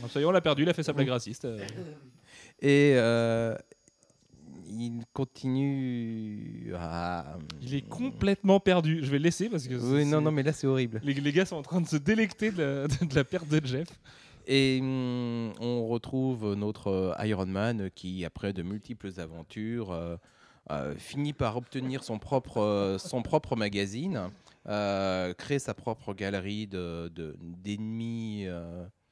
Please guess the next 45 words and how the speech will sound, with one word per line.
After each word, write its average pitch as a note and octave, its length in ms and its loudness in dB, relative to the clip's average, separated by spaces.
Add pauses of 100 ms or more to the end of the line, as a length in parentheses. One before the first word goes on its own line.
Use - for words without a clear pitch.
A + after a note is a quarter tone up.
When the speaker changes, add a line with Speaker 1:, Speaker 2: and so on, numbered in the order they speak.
(380)
Speaker 2:
personnels, G#2 640 -4 (300)
entre F#2 220 -10
guillemets, G#2+ 420 -4
en E2+ 140 -4
particulier E2 640 -8
le D#2+ 80 -2
mandarin, D#2+ 440 -4 (600)
euh, D#2 760 -6 (920)
dont F2+ 180 -4
malheureusement E2+ 640 -2
nous D#2 200 -8
avons D#2 220 -8
vu D#2+ 180 -8
une D2 140 -8
incarnation D2+ 600 -8
dans C#2 160 -12
le, B1+ 120 -10 (840)
différente A2 720 -6 (180)
<laughs> - 180 -10
dans A2+ 160 -2
le G#2 60 -2
Speaker 1:
Bah, - 80 -10
Speaker 2:
film. C#3 140 0
Speaker 1:
malheureusement E3+ 500 2
pas, G#3 80 0
on E3+ 120 -2
en C#3+ 60 -2
reparlera C#3+ 320 -2
tout - 180 -14
à B2+ 40 -6
l'heure, B2 160 -8
euh, G#2+ 80 -8
quand G#2 180 -12
on - 20 -14
parlera A2 240 -4
d'Iron A2 200 -6
Man A2+ 160 -8
trois B2 240 -8
sur A2 160 -14
les, A2+ 160 -14
sur A2+ 160 -10
les A2+ 160 -4
écrans, D#3+ 260 -8
mais, B2 160 -8
euh, G#2+ 180 -10